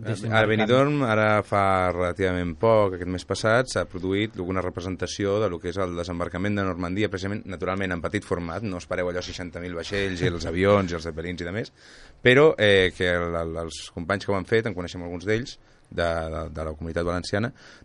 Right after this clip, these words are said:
Speaker 2: realment, eh, han fet molt bona feina. S'ha de dir que els, que els recreadors que fan Segona Guerra Mundial, facin americans, facin alemanys o altres faccions que també hi ha que fan soviètics i de més, britànics i tot,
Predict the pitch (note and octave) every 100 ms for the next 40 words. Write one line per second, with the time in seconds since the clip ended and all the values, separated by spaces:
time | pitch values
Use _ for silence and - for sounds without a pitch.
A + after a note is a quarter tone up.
0 | - G2+ A2+ A#2 A#2+ C#3 - G#2 G2 F#2+
1 | - G2+ G2+ A2+ G#2 G#2 G#2 G#2+ G2 G#2+
2 | A#2 A2 B2+ _ - _ _ - - A#2
3 | A2 G2 G2 - F2+ F2 E2+ F2+ F#2 -
4 | G#2+ G2+ F#2 F#2 F#2+ F#2+ F#2 F2 F2 F#2+
5 | G#2 F#2+ - F2+ F2 E2 G2+ F#2 E2+ F2+
6 | F#2 F2 E2+ F2+ F#2 F2 D#2 - E2 D#2+
7 | D2 _ _ _ - - - - F#2 F2+
8 | E2 - D#2 F#2 F2+ - E2 E2 E2+ E2
9 | D#2 F2 D#2+ D#2+ E2 E2+ E2 D#2+ E2 F#2
10 | A#2 - - - - - _ _ _ -
11 | - E2 D2+ F#2 F#2+ F2 F2+ A2+ C#3